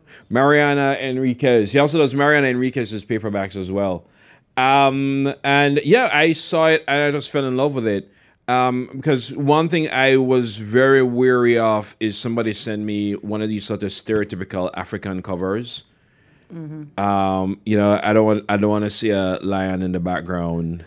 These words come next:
Speaker 2: Mm-hmm.
Speaker 1: You know, I don't wanna call that tree that I completely blanked out now,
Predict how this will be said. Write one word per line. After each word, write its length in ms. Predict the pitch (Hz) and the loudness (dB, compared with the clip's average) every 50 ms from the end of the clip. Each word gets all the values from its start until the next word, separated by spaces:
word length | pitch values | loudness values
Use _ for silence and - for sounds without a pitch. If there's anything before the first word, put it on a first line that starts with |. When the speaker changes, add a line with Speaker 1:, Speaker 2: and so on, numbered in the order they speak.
| - | -8
Speaker 2:
Mm-hmm. 640 | - 190 196 180 170 196 190 180 180 185 185 190 180 180 - - - - - - - - - - - - - - - - | -4 -4 -2 0 0 -2 -2 -2 -2 -2 -2 -4 -4 -8 -12 -18 -20 -20 -20 -20 -20 -20 -20 -20 -20 -20 -20 -16 -8 -4
Speaker 1:
You 80 | 101 98 | -2 0
know, 240 | 92 92 95 95 - | 2 2 0 0 0
I 80 | - 104 | 0 2
don't 120 | 107 113 | 4 4
wanna 160 | 113 110 110 | 4 4 2
call 260 | 107 - 127 117 113 107 | 0 0 2 4 4 4
that 200 | 101 101 90 - | 2 0 -2 -2
tree 260 | - - 113 107 104 | -6 -4 -2 0 2
that 220 | 98 98 95 - - | 2 2 0 -2 -4
I 100 | 92 95 | -4 -6
completely 720 | 92 - 104 98 - - - - 123 120 120 120 - 104 | -6 -6 -8 -8 -8 -8 -6 -2 -2 0 0 -2 -2 -2
blanked 400 | 95 90 92 98 95 95 98 - | -2 0 -2 -2 -2 -4 -4 -2
out 160 | 107 95 90 - | -2 -2 0 -2
now, 420 | 87 92 87 87 85 78 78 87 | -2 -4 -4 -4 -6 -6 -8 -10